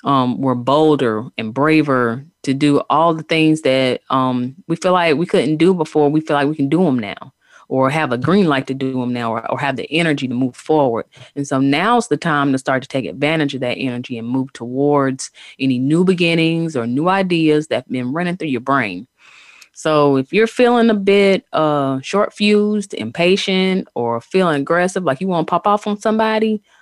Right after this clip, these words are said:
um, look, look to Mars and Aries <laughs> as the reason. And, and during these times, the best thing that you can do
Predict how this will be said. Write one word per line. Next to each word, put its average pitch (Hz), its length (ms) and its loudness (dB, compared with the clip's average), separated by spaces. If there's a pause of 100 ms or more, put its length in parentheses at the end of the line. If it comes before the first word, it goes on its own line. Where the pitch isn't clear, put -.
(220)
um, 135 520 -2
look, 151 480 -4
look 170 220 0
to 160 100 -4
Mars 139 340 2
and 123 140 -4
Aries 120 440 -4
<laughs> - 40 -2 (280)
as 127 180 0
the 123 80 -8
reason. 117 520 -10 (1040)
And, 131 180 0
and 131 380 0
during 180 240 2
these 190 160 2
times, 185 420 0
the 131 80 -2
best 143 360 0
thing 196 320 2
that 160 140 2
you 170 220 0
can 160 260 0
do 180 540 2